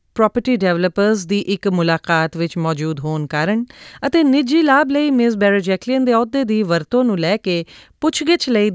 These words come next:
ਦੂਜੇ ਦਿਨ ਪੇਸ਼ ਹੋਏ। ਮਿਸ ਬੈਰਜੈਕਲਿਨ ਉੱਤੇ ਆਪਣੀ ਅਗਵਾਈ ਨੂੰ ਲੈ ਕੇ ਇਸ ਹਫ਼ਤੇ ਵੀ ਸੰਸਦ ਵਿੱਚ ਦਬਾਅ ਬਰਕਰਾਰ ਰਿਹਾ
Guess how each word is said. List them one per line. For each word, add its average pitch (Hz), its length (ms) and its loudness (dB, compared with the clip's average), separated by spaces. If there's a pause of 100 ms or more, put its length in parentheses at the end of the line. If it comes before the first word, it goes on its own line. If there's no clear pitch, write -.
ਦੂਜੇ 220 320 2
ਦਿਨ 175 260 -4 (280)
ਪੇਸ਼ 262 340 0
ਹੋਏ। 160 180 -2 (480)
ਮਿਸ 190 160 2
ਬੈਰਜੈਕਲਿਨ 175 720 0 (280)
ਉੱਤੇ 240 320 2 (100)
ਆਪਣੀ 247 460 0 (340)
ਅਗਵਾਈ 185 480 2
ਨੂੰ 285 160 2
ਲੈ 233 180 2
ਕੇ 269 220 -6
ਇਸ - 360 -6
ਹਫ਼ਤੇ 185 280 -4
ਵੀ 247 180 -2
ਸੰਸਦ 175 500 -2
ਵਿੱਚ 226 240 -2
ਦਬਾਅ 165 540 0 (120)
ਬਰਕਰਾਰ 160 500 -2
ਰਿਹਾ 196 340 -2